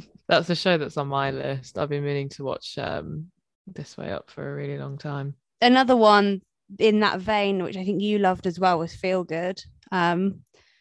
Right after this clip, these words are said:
Speaker 1: Oh my God, how did I not mention Feel Good?
Speaker 2: I'm
Speaker 1: This is
Speaker 2: just
Speaker 1: T V just smashing it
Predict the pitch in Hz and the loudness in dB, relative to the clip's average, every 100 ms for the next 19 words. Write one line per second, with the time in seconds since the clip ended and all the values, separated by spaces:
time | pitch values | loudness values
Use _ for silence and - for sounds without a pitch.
0 | _ _ - 202 202 202 202 226 226 202 | _ _ -6 -2 -2 -2 -2 -2 -2 -2
1 | 196 196 202 214 214 220 233 233 233 220 | -4 -6 -4 -2 -2 -4 -6 -8 -10 -10
2 | 226 214 214 208 165 156 - 220 190 156 | -2 0 0 -2 -4 -4 4 4 4 -2
3 | 151 - - - - 185 160 147 143 143 | -6 -18 -20 -20 -4 0 2 2 2 0
4 | 135 131 - 151 139 - 143 135 131 | -4 -8 -6 -4 -4 -6 -6 -4 -4